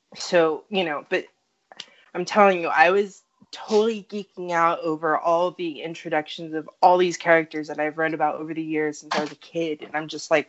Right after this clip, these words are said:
"Wait a second." And then I was discussing something with Will, I think yesterday or whatever, about remembering that Lila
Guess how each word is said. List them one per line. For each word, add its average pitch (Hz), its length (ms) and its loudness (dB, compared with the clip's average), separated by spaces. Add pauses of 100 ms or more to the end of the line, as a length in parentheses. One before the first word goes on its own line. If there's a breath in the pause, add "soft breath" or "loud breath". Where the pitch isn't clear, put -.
(120)
"Wait 190 240 4
a 170 60 2
second." - 460 -2 (840 soft breath)
And 180 240 4
then 175 120 0
I 175 120 2
was 175 160 0
discussing 165 640 0
something 160 360 -6
with 156 180 -6
Will, 226 400 6 (420)
I 170 40 0
think 160 180 0
yesterday 156 360 0
or 156 40 0
whatever, 156 320 0
about 147 380 2 (560 soft breath)
remembering 185 840 -2 (680)
that 175 420 4 (520)
Lila 175 800 2